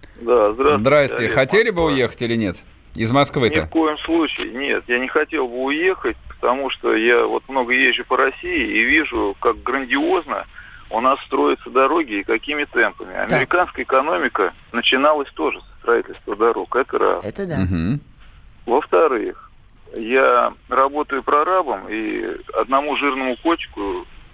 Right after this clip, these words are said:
Speaker 1: отделывал квартиру контролёр, там был немец.
Speaker 2: Так.
Speaker 1: Технадзор.
Speaker 2: То есть он
Speaker 1: И
Speaker 2: наня-, он нанял
Speaker 1: сказал,
Speaker 2: немца
Speaker 1: что
Speaker 2: на технадзор на ремонт квартиры?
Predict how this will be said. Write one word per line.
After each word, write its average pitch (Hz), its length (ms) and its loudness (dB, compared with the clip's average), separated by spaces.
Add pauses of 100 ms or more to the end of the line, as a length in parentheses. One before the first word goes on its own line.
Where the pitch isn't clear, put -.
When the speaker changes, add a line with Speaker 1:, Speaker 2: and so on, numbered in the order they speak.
(160)
Speaker 1:
отделывал 117 560 0
квартиру 123 520 0
контролёр, 147 520 -2
там 120 200 -4
был 135 160 -4
немец. 107 360 -4 (840)
Speaker 2:
Так. 101 300 4
Speaker 1:
Технадзор. 101 520 0 (720)
Speaker 2:
То 113 80 4
есть 113 140 2
он 123 100 4
Speaker 1:
И - 20 6
Speaker 2:
наня-, 143 240 4
он 147 160 4
нанял 160 300 4
Speaker 1:
сказал, 151 160 2
Speaker 2:
немца 131 680 4
Speaker 1:
что 123 80 0
Speaker 2:
на 135 120 2
технадзор 135 640 0
на 131 100 2
ремонт 131 260 0
квартиры? 139 540 -2